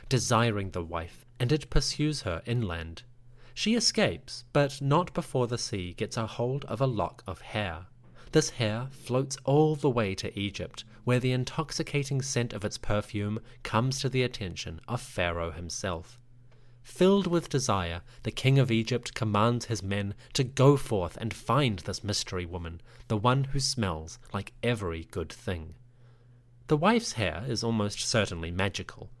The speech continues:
Since the gods themselves made the wife, and she contains a little bit of all of their essences,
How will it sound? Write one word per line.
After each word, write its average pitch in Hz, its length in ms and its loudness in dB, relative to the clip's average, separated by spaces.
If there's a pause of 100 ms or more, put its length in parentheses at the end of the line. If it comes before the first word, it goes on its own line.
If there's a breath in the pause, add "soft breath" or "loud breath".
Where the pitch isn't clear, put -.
(240 soft breath)
Since - 280 0
the 120 100 -2
gods 101 380 0
themselves 92 600 -2
made 95 320 0
the - 160 -8
wife, 85 400 -8 (200 loud breath)
and 117 120 0
she 120 200 2
contains 110 580 -4
a 120 60 -4
little 139 320 2
bit 175 240 4
of 131 140 -4
all 127 280 4
of 135 120 0
their 120 220 2
essences, 87 600 -8